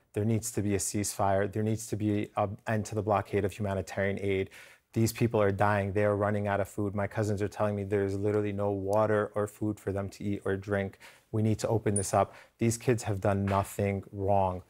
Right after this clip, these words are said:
Four thousand children have been killed at this point. Four thousand. That's more than nine eleven. This is a, a humanitarian crisis at epic levels. We need to stop, and it's our government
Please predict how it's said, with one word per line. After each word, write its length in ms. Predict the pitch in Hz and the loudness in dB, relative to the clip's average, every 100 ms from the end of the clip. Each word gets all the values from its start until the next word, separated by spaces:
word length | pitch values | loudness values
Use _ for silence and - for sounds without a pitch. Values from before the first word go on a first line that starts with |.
| - | -20
Four 400 | - 123 117 113 | 0 6 6 6
thousand 560 | 113 110 110 101 95 | 4 4 4 2 -4
children 380 | - 107 98 98 | -4 -4 -2 -4
have 180 | 92 92 | -4 -6
been 160 | 98 92 | -8 -10
killed 320 | - 104 98 | -4 -2 0
at 140 | 101 | -2
this 160 | - 101 | -2 -6
point. 300 | - 104 98 - _ | -6 -8 -8 -10 _
Four 380 | - - 120 110 | -8 4 6 6
thousand. 520 | 110 107 101 98 98 | 4 4 4 2 0
That's 220 | 104 107 | -2 0
more 180 | 120 117 | 0 2
than 180 | 110 104 | 2 0
nine 220 | 104 104 | -2 -2
eleven. 500 | 98 101 98 98 92 - _ _ _ _ _ _ | -2 0 0 -2 -8 -12 _ _ _ _ _ _
This 240 | 120 117 | 0 2
is 200 | 120 107 - _ - | 2 0 -4 _ 0
a, 260 | 113 107 - _ _ _ _ _ _ - | 2 2 -2 _ _ _ _ _ _ 0
a 240 | 104 98 | 2 2
humanitarian 500 | - 117 120 117 113 | 0 2 2 0 -2
crisis 320 | - 113 117 | 0 -2 0
at 160 | 101 101 - | -2 -2 -2
epic 340 | 107 107 - | -2 -2 0
levels. 440 | 104 104 113 113 117 - - | 2 4 4 0 -2 -16 -6
We 220 | 104 107 | -4 0
need 240 | 110 107 | 0 -2
to 80 | - | -4
stop, 300 | - 104 98 | 0 0 0
and 100 | 101 | -2
it's 140 | 101 | -4
our 280 | - 117 110 | 0 4 4
government 540 | 104 110 113 98 95 | 4 2 2 0 -2